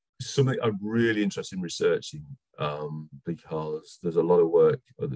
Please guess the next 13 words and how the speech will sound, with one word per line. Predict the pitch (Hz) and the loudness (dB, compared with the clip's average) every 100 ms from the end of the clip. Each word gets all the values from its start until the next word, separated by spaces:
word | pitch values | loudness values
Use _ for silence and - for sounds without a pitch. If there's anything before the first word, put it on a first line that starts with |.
| 78 85 | -8 -12
there's | 76 | -4
been | 95 | -2
s-, | 85 - - | 0 -2 4
sorry, | 87 | 4
there's | 78 | 4
been | 87 98 | 0 0
some | - - 147 120 | 0 6 8 8
work | 82 73 - - | 6 4 -4 2
going | 80 82 | 2 2
on | 80 | -2
looking | 85 - 170 147 | -4 -4 -6 -4
at | |
actually | - - - - 76 76 | -4 -6 -6 -8 -6 -8